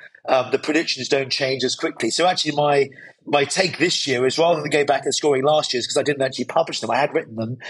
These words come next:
but didn't publish them. I actually went back to two thousand and seventeen and thought, actually, what's actually changed in the last five years? And it's, it's fascinating to see. I mean, I,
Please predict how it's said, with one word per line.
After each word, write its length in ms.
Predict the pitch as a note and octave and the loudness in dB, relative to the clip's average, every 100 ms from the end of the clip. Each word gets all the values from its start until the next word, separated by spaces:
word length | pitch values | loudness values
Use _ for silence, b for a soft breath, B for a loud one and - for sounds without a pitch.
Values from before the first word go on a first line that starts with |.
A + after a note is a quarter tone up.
| B B | B B
but 120 | D3 | 0
didn't 220 | D3+ B2+ | 0 -2
publish 340 | C3+ D#3 D3+ - | -2 0 -2 -4
them. 280 | A2 A#2+ C3+ B B B | -6 -6 -10 B B B
I 140 | E3+ | 0
actually 200 | G#3 G3+ | 2 0
went 120 | G3 | 0
back 180 | D#3+ D#3 | 0 -2
to 120 | - - | -6 -4
two 200 | F3 D#3 | -4 0
thousand 400 | D#3+ D3+ D3 C#3+ | 2 2 0 -4
and 100 | - | -2
seventeen 500 | D3+ C3+ B2+ G3 D3 | -2 -2 -4 -2 -2
and 100 | - | -2
thought, 220 | C#3 C#3 | -2 0
actually, 400 | D3+ - C#3 C3 | -2 -2 -2 0
what's 340 | D3+ - - - | 0 0 -6 -4
actually 400 | D#3 - - D3 | -6 -4 -8 -4
changed 600 | D#3+ C#3+ A2 A#2 - - B B | -2 -2 -4 -8 -8 -10 B B
in 220 | F#3+ F3 | 0 0
the 100 | D#3 | 2
last 360 | D#3 C#3+ C3 - | 2 2 0 -2
five 320 | D3 C3+ C3 | 0 2 2
years? 520 | D3 C#3 G#2+ B2 C#3+ - B B | 2 2 2 -2 -2 -6 B B
And 140 | D#3+ F3+ | 0 2
it's, 160 | F3+ | 2
it's 200 | - G3 | 0 0
fascinating 500 | - G3+ - E3+ C#3+ | 0 0 0 -4 -4
to 40 | A#2+ | -4
see. 160 | F#3 | 0
I 60 | D3+ | 2
mean, 100 | C#3 | 2
I, 120 | C#3+ | 0